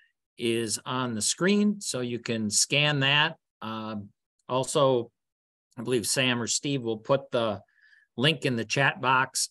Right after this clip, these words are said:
and you can, uh, go directly to a form to scan there or put your number into that form, and we'll collect it that way. If none of that's working, you can also put it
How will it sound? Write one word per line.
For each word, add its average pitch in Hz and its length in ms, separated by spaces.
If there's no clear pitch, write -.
and 107 180
you 120 140
can, 117 400
uh, 104 320
go 123 140
directly 123 420
to 117 240
a 98 40
form 120 400
to 101 60
scan 117 440
there 117 340
or 110 140
put - 260
your 113 80
number 107 320
into 107 200
that 107 280
form, 104 300
and 95 80
we'll 98 140
collect 110 400
it 92 100
that 104 240
way. 92 240
If - 160
none 196 180
of 165 60
that's 143 280
working, 131 400
you 120 140
can 113 160
also 110 320
put 113 240
it 107 140